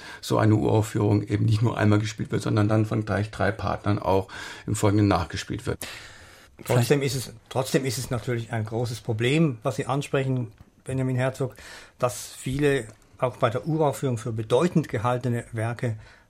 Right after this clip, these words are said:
Speaker 2: dann jahrelang nicht mehr oder manchmal auch überhaupt nicht mehr erklingen. Ich erinnere an die Oper Schwarzerde von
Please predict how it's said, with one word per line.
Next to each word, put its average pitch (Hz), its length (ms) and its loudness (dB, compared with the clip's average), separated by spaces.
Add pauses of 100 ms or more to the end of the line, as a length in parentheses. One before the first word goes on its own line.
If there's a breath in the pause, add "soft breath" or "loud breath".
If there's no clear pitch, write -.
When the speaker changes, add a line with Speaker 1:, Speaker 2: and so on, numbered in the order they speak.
Speaker 2:
dann 117 360 -2 (220)
jahrelang 123 500 0
nicht 131 280 -4
mehr 131 240 -2
oder 113 160 -2
manchmal 117 340 -2
auch 110 140 -6
überhaupt 113 500 -8
nicht 117 180 -4
mehr 120 200 -4
erklingen. 131 520 -2 (600 loud breath)
Ich 113 240 -10
erinnere 123 420 0
an 110 320 0
die 117 160 -8
Oper 120 300 -4
Schwarzerde 139 760 0
von 117 400 -2